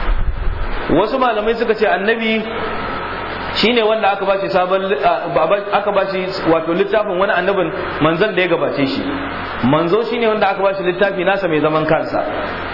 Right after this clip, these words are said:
Amma annabi shine wanda aka bashi litta-, aka bashi littafin wani da ya gabace shi ya aiki da shi.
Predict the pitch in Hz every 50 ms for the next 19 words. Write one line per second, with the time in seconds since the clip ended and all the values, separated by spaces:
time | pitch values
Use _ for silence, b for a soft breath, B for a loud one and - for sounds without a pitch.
0 | - - - - - - - - - - 135 165 190 208 175 190 202 113 - -
1 | 185 - 208 202 196 185 196 202 190 170 156 185 180 175 160 160 185 190 190 185
2 | 185 180 165 175 185 175 175 214 202 - 190 196 - 180 160 185 190 185 185 170
3 | 185 185 - 208 196 196 180 180 165 160 170 190 202 220 226 190 202 208 190 180
4 | 165 160 160 - 226 170 175 156 143 165 160 156 151 123 - - - -